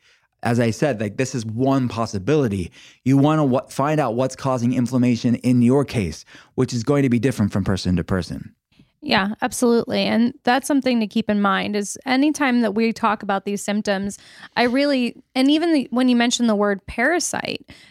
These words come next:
Speaker 2: people tend to emotionally shut down.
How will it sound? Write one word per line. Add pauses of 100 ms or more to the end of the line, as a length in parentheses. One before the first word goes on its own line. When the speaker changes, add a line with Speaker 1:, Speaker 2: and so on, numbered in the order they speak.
(140)
Speaker 2:
people
tend
to
emotionally
shut
down.